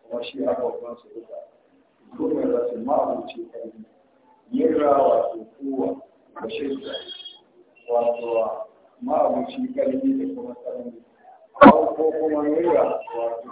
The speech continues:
mai gara hasana. Yana da matsala mai kyau, wato, yana da ban sha'awa idan aka kalle shi. Ai, Jibril alaihi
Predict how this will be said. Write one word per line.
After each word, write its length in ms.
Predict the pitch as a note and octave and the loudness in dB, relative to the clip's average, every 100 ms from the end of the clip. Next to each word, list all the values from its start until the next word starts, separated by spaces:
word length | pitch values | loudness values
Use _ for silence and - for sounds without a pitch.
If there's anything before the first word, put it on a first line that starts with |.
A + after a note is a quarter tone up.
| - | -18
mai 160 | - - | -20 -10
gara 240 | - - | -6 -4
hasana. 300 | - E5+ - - - _ _ _ _ _ B2 | -6 -10 -18 -20 -20 _ _ _ _ _ -6
Yana 300 | C3 C3+ B2 | 0 0 0
da 160 | G2 | -2
matsala 560 | A2 A#2+ - B2+ B2 B2 | -4 -4 -4 -2 0 0
mai 220 | B2 A2 | 0 -4
kyau, 220 | - A#2 | -6 -8
wato, 280 | A2 - - G#2+ | -6 -6 -8 -14
yana 260 | - - | -12 -10
da 180 | A2+ - | -10 -12
ban 220 | - C#5+ C#5+ | -14 -12 -14
sha'awa 400 | - - - - | -6 -2 0 0
idan 300 | - - - | -4 -10 -18
aka 160 | - | -20
kalle 400 | - - - _ | -20 -20 -20 _
shi. 200 | - _ _ _ _ _ _ _ - | -20 _ _ _ _ _ _ _ -2
Ai, 260 | - - | 0 0
Jibril 580 | - - B2 B2+ C#3 A#2+ | 0 -2 -2 -2 0 2
alaihi 400 | - B2 B2 - | 2 2 -2 -8